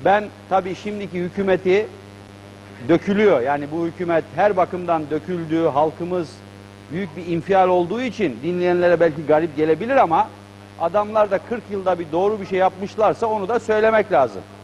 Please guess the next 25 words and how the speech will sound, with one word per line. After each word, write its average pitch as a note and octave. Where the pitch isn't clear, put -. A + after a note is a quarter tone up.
Bana A3
göre F3
son A#3
hareketleriyle F3+
başlattıkları E3+
bu, G#3
e, C#3
oluşum G3
faydalıdır. F3
Yani E3+
Ecevit'le F#3+
İsmail G3
Cem F3
bu A3
çıkışı F#3
yapmasaydı F#3+
bu G#3+
buluşma G#3
bu A#3
şekilde G3
olmazdı. F3
Sonunda A#3
bu A#3+
buluşmanın G3+
sonunda F3